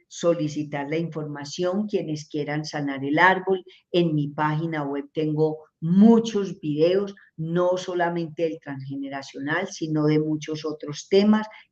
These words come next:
que les pueden ayudar mucho, ¿sí? Entonces, más cincuenta y siete, tres cero cinco, dos cuarenta y seis, setenta y cinco cincuenta y uno. Eh, yo espero haber aportado, yo ya debo ir cortando, espero haberles aportado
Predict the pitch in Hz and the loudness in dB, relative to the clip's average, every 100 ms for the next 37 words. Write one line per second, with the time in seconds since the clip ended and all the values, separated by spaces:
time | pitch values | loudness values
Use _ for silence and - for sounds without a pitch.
0 | _ - 190 208 226 - 160 151 - 160 | _ 6 8 8 4 -2 -4 -4 -4 2
1 | 160 151 151 156 147 143 143 139 175 180 | 4 4 2 -2 -4 -4 -4 -2 -2 -4
2 | - - _ _ - 214 247 247 - - | -8 -18 _ _ -2 0 0 -4 -16 -20
3 | - _ - 143 165 170 170 - _ _ | -20 _ -6 -4 -2 -4 -6 -20 _ _
4 | 156 156 156 147 147 151 202 214 196 170 | -2 0 0 -2 -2 0 0 0 -2 -4
5 | 156 180 175 156 208 190 170 156 - 170 | -4 -2 -2 -2 -4 -2 -2 -2 -2 -2
6 | 165 156 143 143 156 156 165 147 135 131 | -2 -6 -4 -6 -6 -6 -6 -6 -10 -8
7 | 139 135 156 160 143 135 131 117 131 151 | -10 -8 -8 -6 -6 -6 -6 -2 4 4
8 | 127 - _ - - - - _ _ - | 2 -6 _ -20 -20 -20 -20 _ _ 8
9 | 165 - 151 180 202 214 226 233 - - | 8 6 6 12 12 12 12 8 -4 -14
10 | _ _ _ _ _ - 196 - - 226 | _ _ _ _ _ -2 0 -2 4 6
11 | 202 196 208 202 202 196 190 170 - 165 | 8 8 8 6 4 2 2 -4 -2 0
12 | 160 190 320 - _ _ - 160 175 170 | 0 -2 -6 -14 _ _ -8 0 0 2
13 | 175 175 175 175 170 170 165 - 180 151 | 4 4 2 0 0 0 -2 -2 0 0
14 | - 156 - 160 151 151 190 180 - 156 | -4 -6 -2 -2 -2 -4 -6 -6 -8 -4
15 | 156 160 160 160 160 165 - 139 - 139 | -2 -2 -2 -6 -10 -14 -16 -14 -8 -6
16 | 147 151 | -4 -8